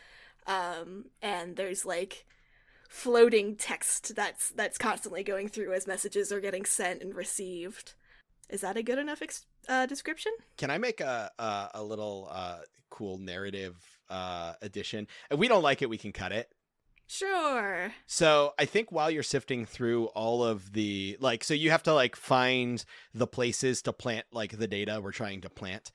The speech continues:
Speaker 2: So you're
Speaker 1: Right.
Speaker 2: kind of, like, sifting through a bunch of, like, the Zerelian Empire's, like, data.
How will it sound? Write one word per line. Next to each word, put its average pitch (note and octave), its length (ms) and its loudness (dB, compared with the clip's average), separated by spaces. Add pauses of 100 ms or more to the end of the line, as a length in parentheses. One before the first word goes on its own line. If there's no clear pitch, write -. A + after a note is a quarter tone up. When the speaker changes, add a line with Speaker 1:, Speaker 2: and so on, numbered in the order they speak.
(300)
Speaker 2:
So D#3+ 160 8
you're C#3+ 180 8
Speaker 1:
Right. G#3 100 8
Speaker 2:
kind G#3 100 6
of, G3 100 4
like, C#3+ 140 2
sifting C#3+ 440 2
through C3+ 320 6
a A2+ 80 0
bunch A#2+ 380 -4
of, A2 160 0
like, A2+ 200 -4
the A#2+ 80 -2
Zerelian A2+ 580 -2
Empire's, G#2 800 -4
like, G#2 320 -6
data. G#2 480 -6